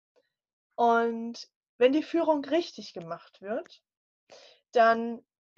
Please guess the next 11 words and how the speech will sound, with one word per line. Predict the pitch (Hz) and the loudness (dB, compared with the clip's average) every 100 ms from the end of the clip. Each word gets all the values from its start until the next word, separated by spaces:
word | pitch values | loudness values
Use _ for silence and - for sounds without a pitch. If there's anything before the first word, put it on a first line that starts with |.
| _ _ _ _ - | _ _ _ _ -4
kann | 277 | -2
man | 339 | 0
das | 277 269 - | -2 -4 -2
Ganze | 233 269 277 | -2 -2 -8
tatsächlich | 240 - 233 254 - | -10 -8 -8 -8 -6
umstrukturieren, | 240 247 - 220 - - 196 202 214 226 294 523 - _ _ _ _ _ _ _ | -6 -6 -14 -20 -20 -20 -18 -8 -4 2 2 0 -8 _ _ _ _ _ _ _
um | - 277 339 - - | 4 4 4 -6 -20
zu | 240 | -20
fragen, | - 359 277 | 0 2 2
so: | 240 | -4
„Hey, | 214 339 262 330 | 0 2 2 -2